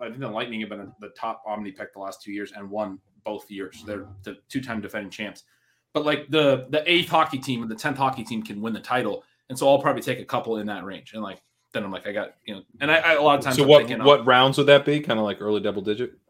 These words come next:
Speaker 1: It depends kind of on the draft, but yeah, probably,
Speaker 2: Yeah.
Speaker 1: or a little bit earlier than that, maybe. But I'm kinda like, I want
Speaker 2: Okay.
Speaker 1: two teams in the tournament for hockey 'cause we have an idea on the regular season standings, like, who's gonna be in. And I, I kinda often do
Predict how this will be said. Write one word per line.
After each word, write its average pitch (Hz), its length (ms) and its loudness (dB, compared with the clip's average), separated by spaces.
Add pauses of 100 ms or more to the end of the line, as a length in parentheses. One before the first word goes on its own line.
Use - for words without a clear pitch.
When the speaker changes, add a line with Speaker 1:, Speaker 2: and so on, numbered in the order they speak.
(260)
Speaker 1:
It 139 80 -8
depends 135 460 -4
kind 123 180 -6
of 107 80 -8
on 110 120 -4
the 101 60 -8
draft, 107 460 -4
but 104 140 -6
yeah, 104 300 -2 (180)
probably, 107 460 -2
Speaker 2:
Yeah. 120 220 -16
Speaker 1:
or 110 180 -2
a 107 40 -6
little 113 180 -6
bit 113 120 -4
earlier 107 320 -4
than 110 100 -6
that, 113 240 -6
maybe. 117 300 -6
But 120 180 -4
I'm 120 100 -4
kinda 165 220 0
like, 135 220 0
I 131 80 2
want 151 240 2
Speaker 2:
Okay. 180 120 -6
Speaker 1:
two 151 60 -8
teams 165 300 -4
in 156 180 -2
the 151 100 -2
tournament 131 460 -4
for 123 140 -4
hockey 117 400 -4
'cause 107 160 -12
we 107 80 -8
have 143 180 0
an 131 60 -2
idea 117 420 -4
on 107 140 -2
the 107 80 -8
regular 107 260 -6
season 107 260 -12
standings, 104 380 -10
like, 95 140 -14
who's 127 180 -2
gonna 131 220 -2
be 104 240 -4
in. 95 240 -10 (560)
And 120 160 -2
I, 113 200 -4
I 117 120 -6
kinda 127 400 -2
often 117 480 -6
do 104 400 -4